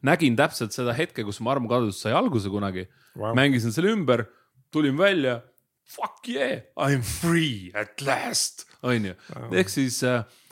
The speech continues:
Speaker 1: tõenäoliselt lapsepõlvest pihta hakata ja siis vältida kõiki tänapäeva ühiskonna selliseid populaarseid meele, äh, l-,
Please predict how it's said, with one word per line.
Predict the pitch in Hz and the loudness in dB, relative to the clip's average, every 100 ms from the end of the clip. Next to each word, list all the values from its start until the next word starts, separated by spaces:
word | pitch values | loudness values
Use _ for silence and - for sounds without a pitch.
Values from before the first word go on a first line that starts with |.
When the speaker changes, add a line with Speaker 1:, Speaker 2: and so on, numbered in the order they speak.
| - - - - | -20 -20 -4 2
Speaker 1:
tõenäoliselt | 185 131 139 | 2 4 2
lapsepõlvest | 170 139 120 120 - | 4 6 6 6 2
pihta | 233 - | -2 2
hakata | 117 110 - 107 | 2 0 0 2
ja | 104 | 2
siis | 104 151 113 - - - - - _ - _ _ _ _ _ _ - | 4 4 4 2 -12 -20 -20 -20 _ -20 _ _ _ _ _ _ -4
vältida | 110 151 202 - - 110 107 95 - - | 6 8 8 4 0 2 4 2 0 6
kõiki | 160 175 - _ - 107 | 8 8 2 _ -6 -2
tänapäeva | 107 135 143 107 101 98 104 | 2 4 4 4 2 4 4
ühiskonna | 139 120 - 101 98 95 90 _ _ - | 4 4 0 -2 0 -2 -6 _ _ -18
selliseid | - 110 104 95 98 - | -12 -2 -2 0 -4 -2
populaarseid | 117 110 110 107 127 120 104 - 92 87 - - _ _ _ 101 | 0 2 4 6 8 6 4 -2 -4 -4 -8 -20 _ _ _ 0
meele, | 117 131 120 95 87 90 _ - | 4 6 6 6 2 -2 _ -4
äh, | 98 95 95 | -2 0 0
l-, | 98 101 101 | -2 -2 -4